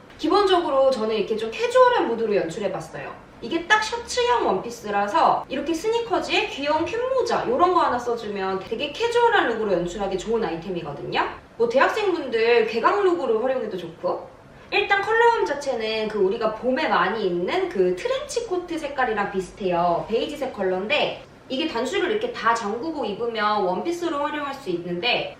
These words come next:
또 단추 풀고 아우터로 활용하기도 괜찮더라고요. 여름용 트렌치 코트 같은 느낌? 아, 그리고 이게 허리에 스트랩이 달려 있는데 저처럼 그냥 풀어서 좀 더 캐주얼한 무드로 연출하셔도 좋고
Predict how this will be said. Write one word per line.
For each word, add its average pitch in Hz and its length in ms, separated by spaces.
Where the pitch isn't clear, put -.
또 359 100
단추 254 460
풀고 466 360
아우터로 - 720
활용하기도 277 460
괜찮더라고요. 175 800
여름용 392 640
트렌치 349 400
코트 233 220
같은 180 240
느낌? 254 400
아, - 180
그리고 320 560
이게 233 140
허리에 359 720
스트랩이 466 480
달려 233 320
있는데 220 800
저처럼 330 540
그냥 220 240
풀어서 415 420
좀 403 160
더 381 140
캐주얼한 440 500
무드로 220 260
연출하셔도 269 600
좋고 - 420